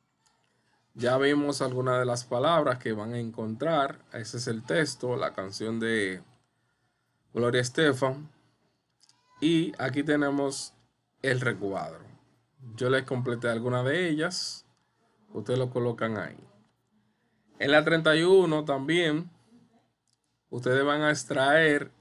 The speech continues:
del texto solamente las palabras con tilde. Por ejemplo. O sea, usted va a marcar todas las que tengan tilde. Esta es una.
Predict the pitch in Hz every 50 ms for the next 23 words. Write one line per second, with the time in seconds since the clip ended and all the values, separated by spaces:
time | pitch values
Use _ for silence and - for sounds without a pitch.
0 | _ _ _ _ _ _ _ _ _ _ _ _ _ - 131 131 131 123 123 123
1 | 123 120 117 113 113 123 - - 160 165 160 147 - - - 139 127 131 139 147
2 | - - _ _ _ _ _ _ _ _ _ _ _ _ _ _ _ _ _ -
3 | - - - - 180 190 196 185 175 170 180 180 185 185 185 185 180 170 156 147
4 | 135 - - 139 123 127 135 139 151 147 151 151 - - - 135 123 113 107 95
5 | - - - - - - - - - - - - - _ _ - 120 127 127 120
6 | 113 117 113 107 98 95 - - - - _ _ _ _ _ _ _ _ _ _
7 | _ _ _ _ _ _ _ _ _ _ _ _ _ _ _ _ _ _ _ _
8 | _ - 143 143 165 151 151 151 160 160 180 185 190 185 185 175 160 - 175 185
9 | 185 185 185 - - _ _ _ _ _ _ - 165 185 202 202 190 185 170 156
10 | 147 151 147 151 143 131 123 120 110 95 92 87 - 82 80 - - _ _ _
11 | _ _ _ - 120 117 110 - 120 110 110 - - - _ _ - 160 165 170
12 | 165 160 160 160 156 160 156 160